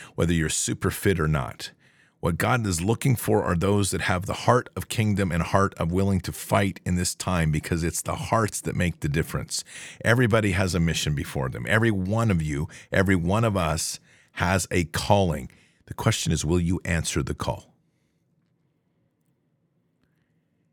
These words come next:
And I've said this so many times, but this is the importance of the body of Christ.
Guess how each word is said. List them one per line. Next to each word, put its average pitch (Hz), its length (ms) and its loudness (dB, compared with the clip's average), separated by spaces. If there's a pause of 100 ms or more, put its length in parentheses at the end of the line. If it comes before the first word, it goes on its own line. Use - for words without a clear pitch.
(500)
And 92 120 2
I've 95 120 2
said 98 180 -2
this 87 120 0
so - 180 0
many 92 200 4
times, 82 360 0
but 82 100 -2
this 113 180 0
is 139 100 -4
the 147 100 0
importance 120 460 2
of 95 60 -2
the 92 60 2
body 87 320 2
of 76 120 -2
Christ. - 540 -2